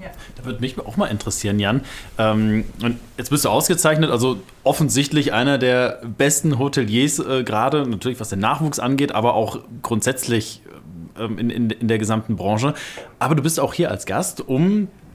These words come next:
hast du selbst schon gesagt, dir, dir Vorträge anzuhören, Impulse mitzunehmen. Was hast du aus diesem ersten Tag schon selbst heute an, an Inputs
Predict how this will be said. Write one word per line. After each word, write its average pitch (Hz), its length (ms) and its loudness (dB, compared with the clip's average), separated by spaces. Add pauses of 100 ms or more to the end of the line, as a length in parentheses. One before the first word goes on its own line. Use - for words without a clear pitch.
hast 113 180 -6
du 127 40 0
selbst 123 260 0
schon 131 120 2
gesagt, 117 480 0 (220)
dir, 113 160 2
dir 104 100 -2
Vorträge 135 520 0
anzuhören, 127 460 0
Impulse 151 480 2
mitzunehmen. 147 680 2 (480)
Was 139 140 0
hast 170 200 0
du 170 100 2
aus - 160 -2
diesem 135 240 0
ersten 135 280 -4
Tag 131 260 -6
schon 107 500 0
selbst 123 380 -4
heute 107 360 0
an, 110 280 2 (140)
an 139 100 2
Inputs 147 560 4